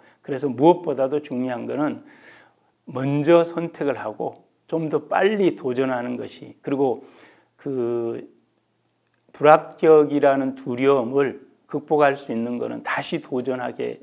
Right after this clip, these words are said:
되면은 언젠가는 정말 합격이라는 기쁨을 누릴 수 있다고 생각합니다. 다음 사십팔 회 도전하시는 우리 손해사정사를 공부하시는 분들도 용기를 가지고서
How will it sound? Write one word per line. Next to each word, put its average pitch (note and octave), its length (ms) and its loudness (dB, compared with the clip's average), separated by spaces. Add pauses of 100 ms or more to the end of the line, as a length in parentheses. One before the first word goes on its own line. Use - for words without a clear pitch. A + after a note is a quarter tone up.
(100)
되면은 B2 540 -4 (320)
언젠가는 B2+ 1120 -2
정말 B2 260 -4
합격이라는 C3+ 880 0
기쁨을 C3 720 -4 (340)
누릴 C3 280 -2
수 B2 160 -10
있다고 A#2 340 -6
생각합니다. A2 680 -12 (500)
다음 C#3 580 6
사십팔 - 600 0
회 C#3 160 4
도전하시는 B2+ 1300 -4 (180)
우리 A#2 140 -6
손해사정사를 B2 1120 -6
공부하시는 A#2 640 -4
분들도 A2+ 640 -6 (760)
용기를 C#3+ 400 4
가지고서 A#2 680 -8